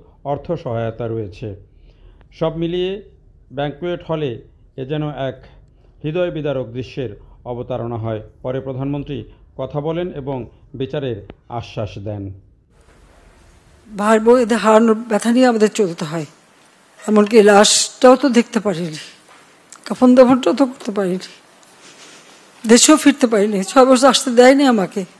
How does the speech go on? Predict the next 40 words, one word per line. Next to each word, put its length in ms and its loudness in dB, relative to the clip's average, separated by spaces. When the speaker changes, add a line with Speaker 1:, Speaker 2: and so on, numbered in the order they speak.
Speaker 2:
তবে 220 4
যখন 160 8
আসছি 380 4
সারা 280 4
বাংলাদেশ 420 2
ঘুরছি, 320 -6
একটু 220 -6
চেয়েছি 420 4
এই 80 6
দেশের 240 -2
মানুষের 380 -2
জন্য 220 -2
একটু, 540 -2
কারণ 160 4
আমার 220 6
বাবা 240 8
বলতেন, 320 4
"দুঃখী 220 0
মানুষের 320 0
মুখে 200 -6
হাসি 260 -4
ফোটাও।" 220 0
আমি 180 2
সেই 260 2
চেষ্টাই 420 4
করে 220 4
যাচ্ছিলাম, 520 -8
কিন্তু 180 6
এই 40 6
যে 100 2
বারবার 420 4
যে 120 6
এই 160 6
ধরনের 340 4
ঘটনা 420 2
ঘটাবে, 500 0
এই 100 2
সন্ত্রাসী 500 2
ঘটনা 300 6
ঘটাবে, 520 2